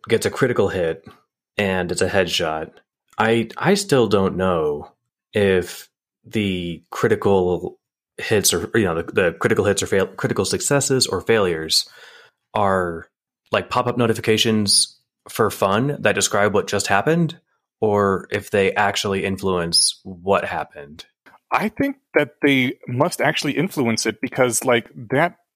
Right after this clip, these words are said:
Speaker 2: random, uh, sniper shot he took from the back of a moving motorcycle is basically impossible. There, there's no way that could have just happened, and that's a description of what happened. It's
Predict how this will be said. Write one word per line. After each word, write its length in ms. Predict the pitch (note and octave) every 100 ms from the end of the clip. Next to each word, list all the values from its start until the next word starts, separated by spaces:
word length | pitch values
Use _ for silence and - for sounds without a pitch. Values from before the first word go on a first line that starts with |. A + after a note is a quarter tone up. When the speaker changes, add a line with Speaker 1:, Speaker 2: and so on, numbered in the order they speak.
| _
Speaker 2:
random, 720 | A2 A2 C3+ D#3 D3 D3 C#3 B2+
uh, 140 | A#2 A2
sniper 460 | - A2 C3 E3
shot 340 | - E3+ E3 -
he 140 | C#3+
took 280 | - D3+ -
from 140 | C3 A2+
the 60 |
back 320 | - G2+ C3+
of 80 | B2
a 60 | A#2
moving 440 | A2 A#2+ C#3 B2 - - _
motorcycle 720 | A2+ C#3 - D3+ - F3 E3 -
is 240 | C#3+ B2+ - _ - C#3+ -
basically 400 | - - C#4 C3+
impossible. 640 | - D#3 - - - - _ _ _ -
There, 140 | D3+ C#3+
there's 260 | D#3+ -
no 120 | E3+
way 180 | D#3+ E3+
that 140 | C3 -
could 100 | C3
have 180 | - G#2+
just 320 | B2 B2+ -
happened, 460 | B2+ A#2+ F#2+ F#2+ -
and 180 | G#2 G#2+
that's 140 | -
a 40 |
description 440 | A2 - C#3 - G#2
of 80 | G2+
what 140 | G2
happened. 440 | G#2 G2+ G#2 G#2+ -
It's 340 | A2+ - -